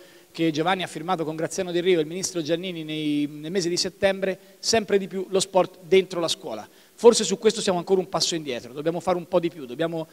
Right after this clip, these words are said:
riuscire a rendere lo sport più presente dentro, dentro la scuola e credo che ci siano le condizioni per farlo, a condizione di metterci in gioco innanzitutto noi. Quindi è un impegno, non è un, eh,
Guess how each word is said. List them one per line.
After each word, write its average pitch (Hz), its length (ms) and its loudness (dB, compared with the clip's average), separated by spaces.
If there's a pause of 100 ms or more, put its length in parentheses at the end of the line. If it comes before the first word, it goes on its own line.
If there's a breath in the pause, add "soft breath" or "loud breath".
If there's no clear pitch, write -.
(160 soft breath)
riuscire 196 460 2
a 180 40 6
rendere 190 320 2
lo 175 100 2
sport 190 360 2
più 196 160 -8
presente 160 600 -2 (300 loud breath)
dentro, 165 580 2 (240 loud breath)
dentro 185 360 -2
la 185 80 4
scuola 165 340 2
e 214 100 0
credo 175 280 0
che 165 80 -6
ci 170 80 -10
siano 165 180 -2
le 160 80 0
condizioni 170 480 -2
per 185 180 -4
farlo, 165 480 -4
a 165 100 -12
condizione 175 520 -6
di 151 140 -8
metterci 156 480 -10
in 180 100 -12
gioco 156 340 -2
innanzitutto 160 640 -6
noi. 110 200 -10
Quindi 156 240 -8 (240)
è 202 100 4
un 214 100 4
impegno, 135 560 0
non 160 160 -6
è 175 120 0
un, 156 260 -6
eh, 143 200 -8